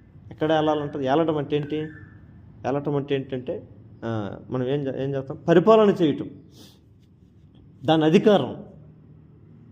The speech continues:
సమా-, మన ఇంటికి ఏ అధికారం అయి ఉండాలంట?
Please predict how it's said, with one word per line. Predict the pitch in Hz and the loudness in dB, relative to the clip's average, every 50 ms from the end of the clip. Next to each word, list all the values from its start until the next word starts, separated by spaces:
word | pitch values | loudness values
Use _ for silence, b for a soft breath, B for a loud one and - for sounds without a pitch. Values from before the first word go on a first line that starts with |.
| - - - - - - - - - - - | -20 -20 -20 -20 -20 -20 -20 -20 -20 -20 -6
సమా-, | - 147 147 165 185 190 196 | -2 0 2 4 4 4 4
మన | 175 165 160 160 | 4 4 2 2
ఇంటికి | 165 175 175 240 196 | 2 2 0 2 4
ఏ | 180 170 180 | 6 6 6
అధికారం | 196 185 180 180 196 196 175 | 6 4 2 2 2 2 2
అయి | 170 165 165 | 4 2 2
ఉండాలంట? | 165 160 156 160 156 156 | 0 0 -2 -2 -4 -4